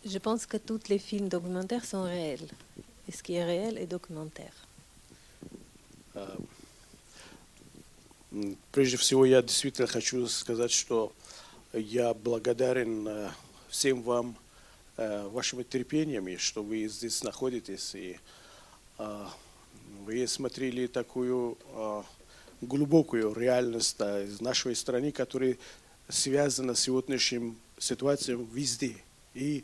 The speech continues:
Speaker 2: даже не с-, не, не того, что, м, сейчас происходит актуально в Афганистане, но и во всём мире даже.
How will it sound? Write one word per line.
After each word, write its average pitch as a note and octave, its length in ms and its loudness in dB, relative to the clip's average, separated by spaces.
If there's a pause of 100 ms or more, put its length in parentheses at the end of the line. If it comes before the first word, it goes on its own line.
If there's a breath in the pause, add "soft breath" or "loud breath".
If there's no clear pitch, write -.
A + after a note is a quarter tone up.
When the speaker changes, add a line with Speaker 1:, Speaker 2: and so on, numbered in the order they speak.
(120)
Speaker 2:
даже C3 400 0 (460 loud breath)
не C3 260 0
с-, A#2 380 -2
не, B2 760 0
не A#2+ 180 -4
того, C3 260 2
что, B2 260 -2 (320)
м, A#2+ 320 -4
сейчас C3+ 420 4
происходит A2+ 520 -2 (100)
актуально C#3 600 4
в A#2 60 -4
Афганистане, G#2+ 720 -6
но D3+ 140 0
и D#3 140 0
во B2+ 140 2
всём B2 320 -2
мире A#2 280 -10
даже. - 240 -14